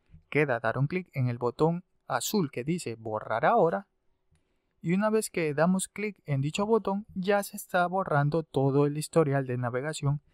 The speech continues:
dentro de Edge Chromium. Una vez que hemos terminado, si nos regresamos a la página del historial,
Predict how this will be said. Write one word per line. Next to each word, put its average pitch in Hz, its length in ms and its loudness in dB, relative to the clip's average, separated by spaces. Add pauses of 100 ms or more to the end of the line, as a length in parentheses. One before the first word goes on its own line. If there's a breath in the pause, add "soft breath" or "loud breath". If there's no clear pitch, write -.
(220 soft breath)
dentro 147 460 2
de 190 200 -6
Edge - 240 -12
Chromium. 160 440 4 (1400)
Una 127 220 0
vez 165 200 4
que 135 120 -4
hemos 143 300 0
terminado, 170 760 0 (1120)
si - 240 -4
nos 135 220 2
regresamos 139 800 -2
a 131 60 2
la 127 120 -4
página 131 500 -2
del 120 180 -4
historial, 196 480 -2